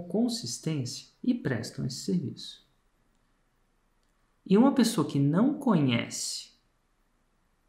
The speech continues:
sobre marketing e lançamento não sabe distinguir isso que eu falei pra você. Então, o cara, por exemplo, não segue a fórmula e não faz o seis em sete. E nada de errado com isso, tem muita gente nisso.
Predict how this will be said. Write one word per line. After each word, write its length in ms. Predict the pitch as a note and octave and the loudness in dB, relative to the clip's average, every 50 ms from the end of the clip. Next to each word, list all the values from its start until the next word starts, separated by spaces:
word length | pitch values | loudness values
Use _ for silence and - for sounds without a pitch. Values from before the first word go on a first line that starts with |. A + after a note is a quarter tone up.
| _ _ - - _ _ _ _ _ _ _ _ | _ _ -20 -20 _ _ _ _ _ _ _ _
sobre 540 | - - - - - - E3 D3+ C#3 C3+ B2+ | -18 -14 -10 -6 -2 0 2 2 2 2 2
marketing 680 | A#2+ A#2+ A#2+ B2+ C3+ C3+ B2+ B2+ - - - - - B2 | 2 2 4 4 4 2 2 0 -6 -8 -10 -6 -4 -4
e 40 | A#2+ | -2
lançamento 680 | A#2 A2+ - - A#2 A#2 B2 C3+ C3 A#2+ A#2 - - | -2 -2 -2 -2 0 0 0 0 0 -2 -4 -6 -4
não 200 | C3+ E3 G#3 B3+ | -2 0 0 0
sabe 400 | A3+ - - - F3 E3+ E3 F3 | 0 -2 0 0 0 0 0 -2
distinguir 480 | E3 E3+ - - - F3+ D#3+ D3 D3+ D3 | -4 -4 -6 -4 -2 -2 -2 -2 -2 -6
isso 160 | C#3+ - - | -6 -8 -8
que 60 | - | -10
eu 40 | C#3+ | -8
falei 300 | - - - D#3 C#3 C3+ | -6 -4 -2 -2 -2 -2
pra 140 | C#3 C#3 C#3+ | -4 -4 -6
você. 360 | D3 F3 F3 - - - - - - - _ _ _ _ _ _ _ _ _ _ _ _ _ _ _ _ _ _ _ _ _ _ _ _ _ _ _ _ _ _ | -6 -6 -8 -8 -12 -14 -16 -20 -20 -20 _ _ _ _ _ _ _ _ _ _ _ _ _ _ _ _ _ _ _ _ _ _ _ _ _ _ _ _ _ _
Então, 160 | - - D#3 | -8 -6 -6
o 40 | D#3 | -2
cara, 220 | - - F3 E3+ F3 | 2 4 4 6 4
por 380 | - - - - - G3+ G3+ | 2 -2 -2 4 6 8 10
exemplo, 420 | G3+ F#3 D3+ C3 - - - - - _ _ _ _ _ | 10 8 6 4 0 -4 -8 -16 -20 _ _ _ _ _
não 200 | - F#3 A#3+ B3+ | 2 2 2 2
segue 340 | - - - C#3 C3+ C#3+ E3 | 2 0 0 0 0 0 -2
a 60 | E3 | -2
fórmula 580 | - - D#3+ D#3 D#3+ E3+ F3+ F#3+ G3+ G#3+ G#3+ - - - _ _ _ _ - | -2 0 2 4 4 4 4 2 2 0 -4 -8 -12 -20 _ _ _ _ -6
e 60 | B3+ | -6
não 120 | C#4 C4+ - | -6 -6 -6
faz 260 | - E3 D#3 D#3 - | -4 -4 -2 -2 -2
o 20 | |
seis 160 | - F3 E3+ | -2 -2 -2
em 40 | E3+ | -2
sete. 500 | E3 - D3 C#3 - - - - - _ _ _ _ _ _ _ _ _ _ _ _ _ _ - | -2 -4 -6 -8 -8 -8 -14 -18 -20 _ _ _ _ _ _ _ _ _ _ _ _ _ _ -2
E 80 | - E3 | 2 4
nada 220 | E3 F3+ G3 G#3+ | 6 6 6 6
de 80 | G#3+ A#3+ | 4 4
errado 320 | A3 E3+ C#3+ A2+ A2 - | 4 4 2 0 -2 -4
com 60 | - | -10
isso, 120 | - - - | -16 -10 -4
tem 140 | - C#3+ C3+ | -2 0 0
muita 340 | B2+ C3 C3+ C3 C3+ D#3 | 0 0 -2 -2 -2 -4
gente 380 | D3+ C3+ B2+ C3 B2+ - - C3+ | -4 -4 -6 -6 -8 -10 -10 -10
nisso. 420 | A#2+ - - - - - - _ | -12 -12 -12 -16 -18 -18 -20 _